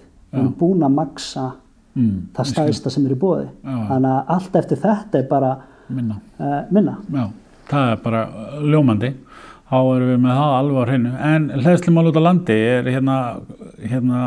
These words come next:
Speaker 2: hægt að ferðast um landið og rafmagnsbílar, ekki komnar hleðslustöðvar út um allt?
Speaker 1: Það er búið að koma upp hellinga hraðhleðslustöðvum og Orka náttúrunnar hefur verið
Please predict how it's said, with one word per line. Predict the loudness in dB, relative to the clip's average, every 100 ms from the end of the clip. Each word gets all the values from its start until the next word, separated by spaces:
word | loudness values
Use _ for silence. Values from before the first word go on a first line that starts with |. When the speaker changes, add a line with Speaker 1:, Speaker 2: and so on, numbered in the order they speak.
| -4
Speaker 2:
hægt | -4 -4 -2
að |
ferðast | 0 2 0 0
um | 0
landið | 0 0 2 2
og | 2 0 -2
rafmagnsbílar, | 0 0 0 0 0
ekki | 0
komnar | 0 2
hleðslustöðvar | 2 -2 0 2 2
út | 2
um | 0
allt? | -2 -10 -20 -20 -20 -8
Speaker 1:
Það | -2 2
er | 0 2
búið | 2 4
að | 4 2 -4
koma | -2 0 2 2 0
upp | -2 -10
hellinga | -4 -2 0 0 -2 -6 -4
hraðhleðslustöðvum | -4 -2 -6 -10 -10 -10 -10
og | -6 -6 -4
Orka | -6 -4 -4
náttúrunnar | -4 -6 -6 -4 -2 -2
hefur | -2 -2 -2 -2
verið | 0 0 0 -4